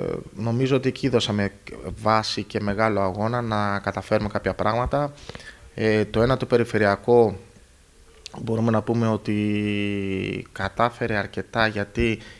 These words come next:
είμαστε σε μια συνεχή επικοινωνία και εγώ προσωπικά είμαι και με τον κύριο Σταϊκούρα, ο οποίος, ε, έδωσε βάση,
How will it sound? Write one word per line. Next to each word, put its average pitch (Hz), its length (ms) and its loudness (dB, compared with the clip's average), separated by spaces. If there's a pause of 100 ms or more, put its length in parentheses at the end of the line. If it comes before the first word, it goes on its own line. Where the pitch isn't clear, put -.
(120)
είμαστε 113 340 -4
σε 110 120 -4
μια 120 140 0
συνεχή 117 680 -2
επικοινωνία 98 880 -2
και - 100 -6
εγώ 107 120 2
προσωπικά 104 500 -4
είμαι 104 120 -2
και 104 100 -4
με 101 80 -2
τον 92 380 0
κύριο 98 180 -4
Σταϊκούρα, 101 580 -4 (840)
ο 101 180 -2
οποίος, 113 600 -2
ε, 107 680 0
έδωσε 110 360 0
βάση, 101 680 0